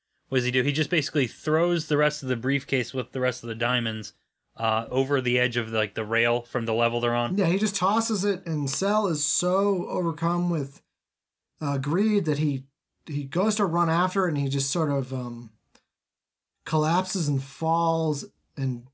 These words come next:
Speaker 2: on these stairs, and he, he ends up dying somehow.
Speaker 1: Yeah, I think he, he slits, he
Speaker 2: Oh,
Speaker 1: stabs
Speaker 2: no, no, no.
Speaker 1: himself.
Speaker 2: I
Speaker 1: He
Speaker 2: know
Speaker 1: stabs
Speaker 2: now.
Speaker 1: himself from the fall.
Speaker 2: His secret knife came out, and he, 'cause he took it out to try to kill Dustin Hoffman,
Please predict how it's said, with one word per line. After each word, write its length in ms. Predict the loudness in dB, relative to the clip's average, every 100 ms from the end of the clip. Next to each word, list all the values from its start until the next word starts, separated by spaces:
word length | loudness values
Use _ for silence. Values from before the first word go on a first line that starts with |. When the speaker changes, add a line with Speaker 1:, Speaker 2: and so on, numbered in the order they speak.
| _ _
Speaker 2:
on 220 | -4 0 0
these 160 | 2
stairs, 640 | 0 0 0 2 4 2 0
and 360 | -4 -6 -10 -16
he, 260 | -8 -4 -4
he 200 | 0 2
ends 140 | 4
up 140 | 2 0
dying 440 | 0 2 0 0
somehow. 580 | -2 -2 -4 -6 -8 -10 -14 _ _ _ _
Speaker 1:
Yeah, 140 | 0 2
I 60 | 4
think 160 | 4
he, 180 | 4 4
he 140 | 4 2
slits, 320 | 2 0 2
he 60 | 4
Speaker 2:
Oh, 160 | 4
Speaker 1:
stabs 40 | 6
Speaker 2:
no, 120 | 4
no, 60 |
no. 80 | 4
Speaker 1:
himself. 360 | 2 0 -2 0
Speaker 2:
I 40 |
Speaker 1:
He 40 | 2
Speaker 2:
know 140 | 4
Speaker 1:
stabs 220 | 4 4
Speaker 2:
now. 40 | 2
Speaker 1:
himself 300 | 2 2 2
from 140 | -2
the 60 | -4
fall. 400 | 0 0 0 -6
Speaker 2:
His 240 | _ 0 2
secret 480 | 2 2 2 0 0
knife 360 | 0 2 0
came 220 | 0 2 4
out, 220 | 2 0
and 140 | -2
he, 240 | 0 0 -2 -4 -2
'cause 160 | 0
he 100 | 2
took 240 | 0 0 0
it 80 | 2
out 160 | 2
to 60 | 0
try 220 | -2 0
to 240 | 2 -2 -4 -6
kill 220 | -2 2
Dustin 260 | 2 0 0
Hoffman, 600 | 0 0 -2 -2 -4